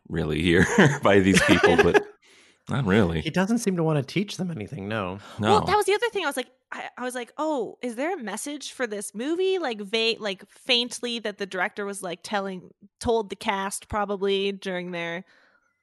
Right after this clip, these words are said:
Speaker 2: little pump up before <laughs> filming. I don't know. Uh, <laughs>
Speaker 3: Yeah,
Speaker 2: but
Speaker 3: you know, those, those cheer fests you have before
Speaker 2: <laughs>
Speaker 3: every day's
Speaker 2: Yeah.
Speaker 3: filming.
Speaker 1: Right.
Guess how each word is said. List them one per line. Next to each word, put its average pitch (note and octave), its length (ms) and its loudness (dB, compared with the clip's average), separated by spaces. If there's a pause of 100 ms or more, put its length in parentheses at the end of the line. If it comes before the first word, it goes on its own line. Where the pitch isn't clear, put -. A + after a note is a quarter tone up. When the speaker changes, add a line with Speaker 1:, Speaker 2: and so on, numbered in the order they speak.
(120)
Speaker 2:
little F3+ 460 -8 (280)
pump A#3 360 0
up G#3 240 2
before G#3+ 260 2
<laughs> - 100 8
filming. A3+ 520 0
I F#3 80 -4
don't E3+ 100 -6
know. F3+ 200 -4 (260)
Uh, - 760 6 (120)
<laughs> - 80 -20 (320)
Speaker 3:
Yeah, A#4 220 -2 (140)
Speaker 2:
but E4+ 260 6
Speaker 3:
you G#3 60 4
know, E3+ 100 6
those, C#3+ 160 4 (420)
those F3+ 140 0
cheer A#3 260 6
fests A2 320 0
you C3+ 60 4
have C#3+ 200 6
before D#3+ 320 6
Speaker 2:
<laughs> - 0 -
Speaker 3:
every D3+ 180 4
day's - 120 8
Speaker 2:
Yeah. F#4+ 220 10
Speaker 3:
filming. - 120 4
Speaker 1:
Right. G2+ 160 -4